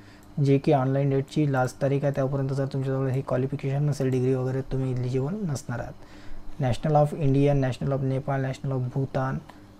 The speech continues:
जे आहे ते याला apply करू शकता, भारताचे सुद्धा करू शकता. आणि त्याच्यानंतर age limit याला minimum अठरा आहे, Maximum जे आहे सत्तावीस आहे. पंधरा चारला closing आहे याची, पंधरा चार दोन हजार एकोणीस, पंधरा एप्रिलपर्यंत तुम्ही याला अप्लाय करू शकता.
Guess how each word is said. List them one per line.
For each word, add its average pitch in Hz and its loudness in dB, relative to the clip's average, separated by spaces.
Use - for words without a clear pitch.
जे 131 4
आहे 127 0
ते 135 0
याला 123 0
apply 131 -4
करू 139 -4
शकता, 147 -2
भारताचे 127 -2
सुद्धा 139 -4
करू 143 -4
शकता. 147 -8
आणि 135 0
त्याच्यानंतर 147 2
age 151 4
limit 151 4
याला 147 4
minimum 147 4
अठरा 139 0
आहे, 147 4
Maximum 147 2
जे 143 2
आहे 139 0
सत्तावीस 151 0
आहे. 156 2
पंधरा 139 2
चारला 147 2
closing 135 0
आहे 123 -2
याची, 120 -6
पंधरा 135 -4
चार 135 -2
दोन 135 -2
हजार 135 -4
एकोणीस, 131 -6
पंधरा 135 -2
एप्रिलपर्यंत 135 -4
तुम्ही 135 -4
याला 135 -4
अप्लाय 135 -6
करू 143 -2
शकता. 156 0